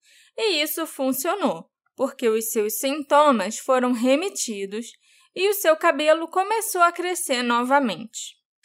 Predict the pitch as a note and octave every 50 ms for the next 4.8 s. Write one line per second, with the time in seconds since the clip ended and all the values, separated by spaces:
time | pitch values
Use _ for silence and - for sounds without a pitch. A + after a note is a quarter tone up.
0 | _ _ _ _ - - F4 F#4 D#4 D4+ C#4 C4 C4 C4+ C4 A#3 G3+ G3+ G3 G#3
1 | G#3 A3 A3 A#3 A#3 A#3+ B3+ C4 D#4 D#4 F#4 F#4 F4 - F4 C#4 B3+ C4 C4 C4
2 | C4 B3+ B3 B3+ C4 C#4 B3+ B3 B3+ B3+ A#3+ G#3+ G#3 G#3+ A3 A3+ B3+ C4+ C4 -
3 | C4 G#3+ G3 F#3+ F#3+ G3+ G#3+ G#3 B3 A#3+ A#3+ A#3 A#3+ A#3+ A#3 - A3 G3+ G3 F#3+
4 | - A3 G3 F#3+ G#3+ G#3+ C4 D#4 - - - A3 G3 F#3+ F#3+ G#3